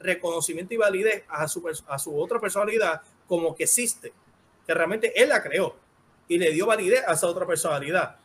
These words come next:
Y de momento, algo tan serio como eso se convirtió en un poco jocoso, no sé. Eh, la serie tuvo mucho, mucho de eso.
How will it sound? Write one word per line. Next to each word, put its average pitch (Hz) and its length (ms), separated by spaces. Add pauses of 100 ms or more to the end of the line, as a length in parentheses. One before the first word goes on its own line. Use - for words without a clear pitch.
(340)
Y 185 100
de 185 80
momento, 208 600
algo 214 280
tan 247 140
serio 240 320
como 240 320
eso 233 300
se 175 120
convirtió 160 360
en 214 60
un 214 60
poco 214 300
jocoso, 208 420
no 185 120
sé. 180 260 (380)
Eh, 160 640
la 165 160
serie 214 280
tuvo 226 180
mucho, 214 600
mucho 214 300
de 226 200
eso. 160 280